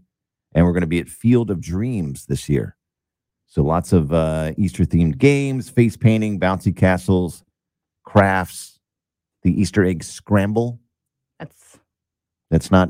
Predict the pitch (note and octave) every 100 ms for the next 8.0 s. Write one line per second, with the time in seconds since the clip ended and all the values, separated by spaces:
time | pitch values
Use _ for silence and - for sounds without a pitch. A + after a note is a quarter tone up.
0 | - F3 - A3+ A3+ G3+ G#3+ F#3+ G3+ G3
1 | G3 F3+ - - F#3+ E3+ E3 D#3+ D3+ -
2 | D3 E3+ C#3 C3 - _ - G2 F#2 F2
3 | D#2+ G2 F2+ F#2+ F2 E2+ F2+ F2 E2+ -
4 | - B3 C4 F3 G2 _ _ - D3 D#3
5 | D3 C3+ A#2 A#2 B2 A2+ G2 - B2 F#2+
6 | D#2 D#2+ D#2 F#2+ D#2 - - G2+ G2+ F#2
7 | - - - - - C3 F#3+ F3 A2